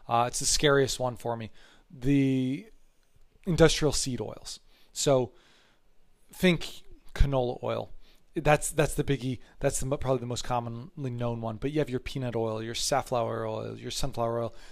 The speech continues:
Just Google it, and you can see the list of all of these. The reason this scares me the most, and even actually much more than sugar, sugar your body can process and kinda get rid of very efficiently,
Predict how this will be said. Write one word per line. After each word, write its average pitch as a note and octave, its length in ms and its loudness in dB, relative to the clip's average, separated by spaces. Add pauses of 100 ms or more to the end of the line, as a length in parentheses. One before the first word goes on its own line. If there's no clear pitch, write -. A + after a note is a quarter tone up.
(100)
Just - 280 2 (500)
Google C3+ 320 4
it, D3 100 -2
and C#3+ 120 0
you E3 80 2
can D3+ 180 -2
see - 280 2
the C3 120 -2
list B2 500 -2
of C#3 140 -4
all B2+ 260 0
of C3 100 0
these. D3 260 0 (840)
The D#3 80 2
reason G3 320 2
this F#3 160 0
scares D#3 320 0
me D#3 80 -2
the D3 100 -2
most, C#3+ 380 0
and D3 180 -4
even D3+ 220 0
actually C3 360 2
much C3 240 -2
more C3+ 160 0
than B2+ 100 -4
sugar, C3 460 -2 (720)
sugar A3 340 8
your E3 140 0
body C#3+ 260 4
can C3+ 240 -4
process B2+ 480 0
and B2+ 120 -8
kinda B2+ 240 0
get B2 200 -4
rid B2+ 160 2
of B2+ 360 0 (1300)
very E3 340 8
efficiently, C3+ 600 -2